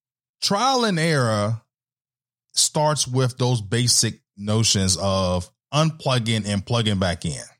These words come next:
Trial and error is usually the fastest way in, in order to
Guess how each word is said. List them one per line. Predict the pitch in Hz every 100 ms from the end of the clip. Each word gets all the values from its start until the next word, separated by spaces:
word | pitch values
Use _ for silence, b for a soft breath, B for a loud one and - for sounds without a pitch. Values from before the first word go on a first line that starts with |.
| _ _ _ _ _ _ _ _ _ _ _ _ -
Trial | 180 202
and | 202 175
error | 160 143 135 -
is | 131 117 -
usually | 123 143 185 151
the | 135 117
fastest | 131 127 123 117
way | 107 110 110
in, | 101
in | 113 104
order | 104 104
to | 95 - 101 98 90